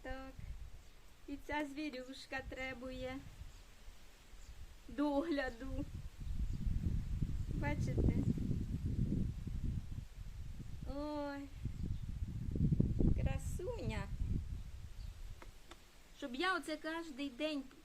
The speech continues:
пилисосила. Ага, ти тут як нажила, так я раз в дві неділі пилисосила. Ну, ніхто ж не накидав. Ой.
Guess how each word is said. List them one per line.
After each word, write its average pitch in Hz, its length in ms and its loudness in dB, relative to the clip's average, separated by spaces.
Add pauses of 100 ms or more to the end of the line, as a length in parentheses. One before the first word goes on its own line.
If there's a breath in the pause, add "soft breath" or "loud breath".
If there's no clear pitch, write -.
(360)
пилисосила. 254 1040 -2 (1200)
Ага, 302 380 -4 (100)
ти 359 120 0
тут 349 220 -2
як 320 220 -4
нажила, 339 540 -2
так 269 180 -8
я 339 260 0
раз 320 300 2
в - 60 -6
дві 370 220 2
неділі 285 580 2
пилисосила. 208 1000 -2 (1000)
Ну, 349 80 -8 (100)
ніхто - 280 -2
ж - 120 -6
не 277 100 0
накидав. 285 520 -6 (4000)
Ой. 254 440 -4